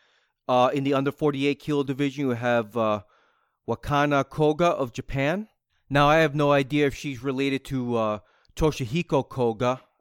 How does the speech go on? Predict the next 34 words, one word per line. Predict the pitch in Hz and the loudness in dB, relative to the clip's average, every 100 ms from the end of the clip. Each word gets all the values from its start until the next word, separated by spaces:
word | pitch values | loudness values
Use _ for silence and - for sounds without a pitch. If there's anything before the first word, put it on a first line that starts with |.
| _ - | _ -4
Uh, | 139 123 | -2 -2
she's | - 143 | -4 -4
only | 156 147 135 | -2 -2 -2
eighteen | 143 - 156 139 | -4 -6 -6 -4
years | 131 110 | -4 -2
old, | 131 139 135 | -2 0 -2
so | - 120 | -6 -8
it's, | - - - - | -8 -16 -18 -14
it's | 120 - | -12 -8
certainly | 156 147 139 123 | -6 -6 -6 -6
viable | 107 123 135 117 117 | -2 0 0 0 -4
that, | 110 107 - - | -2 -4 -6 -8
that | 110 | -8
it | 104 | -8
could | 113 | -12
be, | 110 117 113 107 | -10 -8 -6 -6
uh, | 101 95 - _ _ _ _ | -6 -6 -10 _ _ _ _
her | 120 | -12
father | - 117 123 123 110 | -8 -2 0 0 -2
or | 95 107 | -4 -8
her | 92 95 | -6 -4
uncle | 135 - 98 | -4 -6 -10
or | 95 | -10
something | 113 95 95 | -12 -12 -12
like | 92 92 | -12 -10
that. | 95 | -10
I, | 110 135 113 - | -4 -4 -4 -8
I | 120 | -6
don't | 117 123 117 | -2 -2 -2
know. | 120 113 110 | -4 -2 -2
I'm | 113 | -2
only | 117 107 | -4 -6
speculating | - - 104 113 101 95 90 | -8 -8 -8 -8 -10 -10 -12
there. | 90 87 - | -14 -14 -16